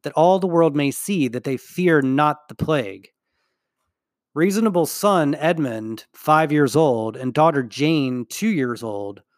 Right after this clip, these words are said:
were buried in Saint Olaf's churchyard in fifteen ninety-two, having died of the plague. In other parts of London, Kaufman found records of at least three other Africans listed in church records as having died of the plague as well.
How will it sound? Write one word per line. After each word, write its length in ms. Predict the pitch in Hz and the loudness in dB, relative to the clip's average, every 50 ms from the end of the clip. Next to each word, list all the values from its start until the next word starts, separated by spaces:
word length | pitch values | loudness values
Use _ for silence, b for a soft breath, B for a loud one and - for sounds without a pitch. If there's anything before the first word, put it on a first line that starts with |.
| _ _ _ _ - | _ _ _ _ -6
were 100 | 135 135 | -4 -2
buried 360 | 120 - 165 180 196 196 190 170 | 0 2 4 4 4 4 4 2
in 120 | 156 143 | 2 0
Saint 260 | - - 160 156 147 | 0 2 2 2 4
Olaf's 340 | 147 143 139 139 135 - - | 4 4 4 4 2 0 -2
churchyard 520 | - - - 151 139 - - 127 120 120 | -4 -2 0 0 0 0 -2 -2 -2 -2
in 100 | 120 113 | -4 -6
fifteen 400 | - - 135 123 - - - 123 | -6 -8 -8 -8 -8 -8 -8 -6
ninety-two, 640 | 120 120 117 117 110 110 - - - 104 98 98 95 | -4 -4 -4 -4 -6 -8 -8 -8 -10 -8 -8 -8 -10
having 280 | 90 113 113 117 117 | -10 -8 -8 -8 -8
died 360 | 107 - 127 120 123 127 123 120 | -6 -2 -2 0 0 0 -2 -4
of 80 | 107 | -6
the 80 | 113 110 | -8 -6
plague. 500 | - - 123 113 107 101 101 98 - - _ b b b b b b b b b b b b b b | -6 -4 -4 -4 -6 -6 -8 -10 -12 -18 _ b b b b b b b b b b b b b b
In 100 | - 135 | 0 2
other 180 | 147 165 180 180 | 2 2 2 2
parts 280 | - 175 190 185 - 185 | 2 2 2 2 2 -2
of 80 | 170 | 0
London, 440 | 165 196 196 190 190 196 196 196 190 | 2 2 2 4 4 4 4 4 2
Kaufman 460 | 185 - - 156 151 - 165 151 143 | 0 2 2 2 2 2 0 -2 0
found 220 | - 151 151 147 147 | 0 0 0 2 2
records 380 | 147 143 - 151 147 131 113 | 2 2 0 -2 -4 -4 -4
of 100 | 113 104 | -10 -10
at 120 | 110 107 123 | -10 -8 -6
least 320 | 135 160 165 - - - _ - | -4 -4 -4 -6 -10 -14 _ -12
three 500 | - 135 147 165 175 185 190 190 196 190 - - | -8 -4 0 0 0 0 0 -2 -4 -4 -2 2
other 340 | 151 151 143 170 170 175 160 - | 2 4 4 6 4 4 4 2
Africans 680 | 143 147 147 - 170 - 185 180 185 185 180 - - | 0 0 0 0 -2 0 0 0 0 0 -2 -4 -4
listed 340 | 131 147 139 - - 170 147 | -4 -4 -4 -2 -4 -4 -2
in 120 | 151 147 | -2 -2
church 340 | 135 - 156 156 139 - - | 0 0 0 0 0 0 0
records 560 | 165 165 151 - 120 110 113 110 107 - - - _ _ _ _ _ _ - | 0 0 0 0 -4 -8 -8 -8 -12 -14 -16 -16 _ _ _ _ _ _ -14
as 140 | 135 127 - | -10 -4 -2
having 260 | 139 139 135 139 135 | -2 0 0 0 -2
died 300 | 113 143 143 147 151 147 | 0 0 2 2 2 0
of 80 | 143 131 | -2 -2
the 100 | 139 131 | -4 -6
plague 460 | - - 143 139 139 139 139 127 131 - | -4 -2 -2 0 0 0 -2 -2 -4 -6
as 160 | 135 120 110 | -8 -6 -2
well. 340 | 120 147 170 139 104 - | 0 0 0 0 0 -6